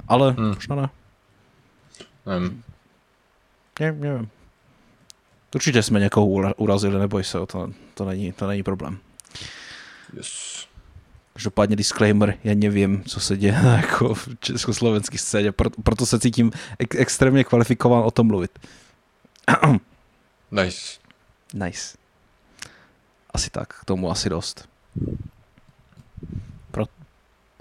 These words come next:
Speaker 1: jako proto se cítíme kvalifikovaný.
Speaker 2: A mě, mě baví, že ty si řekl, eh, že vlastně nejsi vůbec kvalifikovaný a
Speaker 1: Pro-, proto
Speaker 2: a,
Speaker 1: jsem
Speaker 2: a,
Speaker 1: kvalifikovaný.
Speaker 2: a, a řekl si, řekl si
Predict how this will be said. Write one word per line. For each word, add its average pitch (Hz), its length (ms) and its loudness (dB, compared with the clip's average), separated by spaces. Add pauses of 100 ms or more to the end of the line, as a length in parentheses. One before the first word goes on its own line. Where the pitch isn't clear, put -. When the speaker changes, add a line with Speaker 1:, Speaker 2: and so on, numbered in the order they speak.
(160)
Speaker 1:
jako 104 200 0
proto - 280 0
se - 140 -4
cítíme 135 340 -6
kvalifikovaný. - 640 -8 (1120)
Speaker 2:
A 117 160 6
mě, - 240 -4 (200)
mě 113 160 2
baví, 113 440 4
že 113 260 4
ty 110 180 -4
si 113 180 2
řekl, 110 400 2
eh, 101 460 4
že 101 140 2
vlastně 104 280 4
nejsi 110 240 2
vůbec 110 200 2
kvalifikovaný 101 800 2 (180)
a 92 340 2
Speaker 1:
Pro-, 98 240 2
proto 110 220 4
Speaker 2:
a, 110 40 2
Speaker 1:
jsem 117 180 2
Speaker 2:
a, 113 60 6
Speaker 1:
kvalifikovaný. 98 600 0 (340)
Speaker 2:
a, 117 80 4
a 117 160 2
řekl 113 280 2
si, 107 380 4
řekl 117 260 6
si 117 120 4